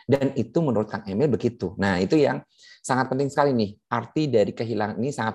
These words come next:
penting ditekankan dari awal. Dan bahkan tadi tuh, bahwa kita, bahkan kita yang dikaruniai anak itu pun,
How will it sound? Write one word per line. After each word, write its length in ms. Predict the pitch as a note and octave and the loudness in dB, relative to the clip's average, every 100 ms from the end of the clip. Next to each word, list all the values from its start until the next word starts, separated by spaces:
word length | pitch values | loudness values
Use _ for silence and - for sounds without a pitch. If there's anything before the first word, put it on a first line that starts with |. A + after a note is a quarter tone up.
| G#2+ | -4
penting 320 | G#2 C3 B2+ | -2 0 0
ditekankan 800 | G#2+ G2 - A#2+ - A#2+ A#2+ C3 | 0 -2 -4 -6 -2 -2 0 2
dari 200 | B2 A2+ | 4 4
awal. 480 | G#2+ G#2+ G#2+ B2 F#3+ _ _ _ _ | 2 4 4 2 -2 _ _ _ _
Dan 240 | - C3 C3+ | 0 2 4
bahkan 400 | B2 A#2+ E3+ F3 | 2 0 -4 -2
tadi 240 | E3 D#3 | -2 0
tuh, 320 | D#3 C3+ B2+ _ _ _ _ | 2 2 0 _ _ _ _
bahwa 320 | A#2+ A#2 B2 | 4 6 6
kita, 560 | B2 C#3 - G3 F#3 - | 2 -8 -2 -2 -2 -4
bahkan 480 | A#2 B2 A#2 - G3 | -2 -2 -2 -6 -6
kita 240 | F3+ F3 | -4 -4
yang 160 | E3+ D3+ | -2 -4
dikaruniai 480 | D3 D3 C#3+ D3 D3 | -2 -2 -2 -4 -4
anak 320 | C#3+ C#3+ - | -6 -8 -8
itu 160 | C3+ | -2
pun, 400 | D3+ - G#2+ B2 | -2 4 2 2